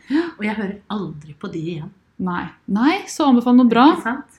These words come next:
Speaker 1: Den der rela-, altså, sånne relasjoner, de sitter.
Speaker 2: De
Speaker 1: Dette,
Speaker 2: sitter.
Speaker 1: dette er, um, human nature.
Speaker 2: Ja,
Speaker 1: Mm.
Speaker 2: det er fascinerende, synes jeg.
Speaker 1: Ja, det er det.
Speaker 2: Det skal ikke så mye til før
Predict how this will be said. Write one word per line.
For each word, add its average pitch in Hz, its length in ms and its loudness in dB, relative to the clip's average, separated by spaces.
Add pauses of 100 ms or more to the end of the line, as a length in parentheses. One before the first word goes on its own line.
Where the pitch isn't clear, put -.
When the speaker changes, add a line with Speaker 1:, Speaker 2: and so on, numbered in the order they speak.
Speaker 1:
Den 226 140 0
der 220 120 0
rela-, 220 280 -4
altså, 226 260 -6
sånne 196 240 -2
relasjoner, 196 420 -8
de 190 100 -6
sitter. 190 420 -10
Speaker 2:
De 208 340 -8
Speaker 1:
Dette, - 120 -4
Speaker 2:
sitter. 175 220 -4
Speaker 1:
dette 185 160 -4
er, 196 500 -6
um, 196 360 -6
human 180 240 -4
nature. 180 380 -10 (160)
Speaker 2:
Ja, 190 300 -4 (160)
Speaker 1:
Mm. 233 260 2
Speaker 2:
det 170 100 -2
er 190 100 -8
fascinerende, 175 560 -10
synes - 200 -20
jeg. - 80 -18 (140)
Speaker 1:
Ja, 185 140 -10
det 180 80 -10
er - 140 -10
det. - 120 -14 (200)
Speaker 2:
Det 185 100 -16
skal 190 120 -6
ikke 202 180 -10
så 247 80 0
mye 175 420 -2
til 185 260 -6 (460)
før 175 360 -6